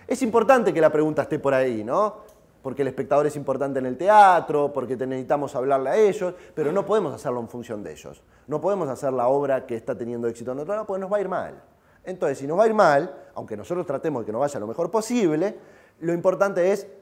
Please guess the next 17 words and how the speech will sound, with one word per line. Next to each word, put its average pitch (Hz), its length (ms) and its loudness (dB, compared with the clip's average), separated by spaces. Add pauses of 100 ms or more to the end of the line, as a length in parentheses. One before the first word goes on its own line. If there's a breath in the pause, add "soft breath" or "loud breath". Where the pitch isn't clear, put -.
(120)
vincularse 117 580 0
con 127 180 0
pasión 135 440 -2
y 117 60 -8
con 123 180 -4
amor 139 300 -2
a 113 40 -2
las 101 140 -6
cosas 117 240 -12
que - 120 -14
uno 117 220 -8
cree 147 500 -2
que - 80 -12
lo 104 200 -8
pueden 113 320 -6
mejorar, - 560 -14 (420 soft breath)
¿no? 123 200 -14